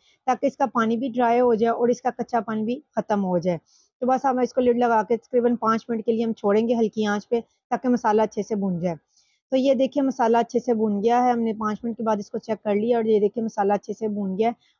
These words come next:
और चीज़ें भी, अ, मसा-, यानी कि जो हमने टमाटर प्याज था वो भी अच्छे से soft हो गया है। अब हम इसको electric मदानी से थोड़ा सा हम इसको beat कर लेंगे। अगर आपके पास beater, वो chopper है, chopper में भी आप डाल के इसको कर सकते हैं।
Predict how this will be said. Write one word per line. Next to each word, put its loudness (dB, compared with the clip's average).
और 2
चीज़ें 0
भी, 0
अ, 2
मसा-, 0
यानी 2
कि 0
जो 0
हमने -2
टमाटर -4
प्याज 0
था -12
वो -4
भी 0
अच्छे -6
से -10
soft -6
हो 2
गया -2
है। -8
अब -2
हम 2
इसको -2
electric 0
मदानी 0
से -4
थोड़ा 2
सा 0
हम -2
इसको -6
beat 0
कर 0
लेंगे। 2
अगर 2
आपके -2
पास -4
beater, -2
वो 2
chopper -2
है, 4
chopper -4
में -2
भी 0
आप 0
डाल 0
के -6
इसको -6
कर -4
सकते -6
हैं। -4